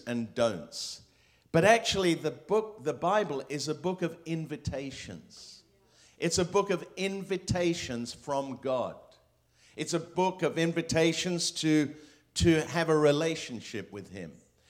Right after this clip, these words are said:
It's a book of an invitation to engage with Him. It's a book of invitation to do life with Him.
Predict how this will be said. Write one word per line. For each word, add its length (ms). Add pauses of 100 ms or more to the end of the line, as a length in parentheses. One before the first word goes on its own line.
(100)
It's 180
a 60
book 260
of 220
an 140
invitation 920
to 200
engage 920 (220)
with 280
Him. 260 (560)
It's 220
a 60
book 280
of 100
invitation 720
to 120
do 300
life 560 (280)
with 360
Him. 280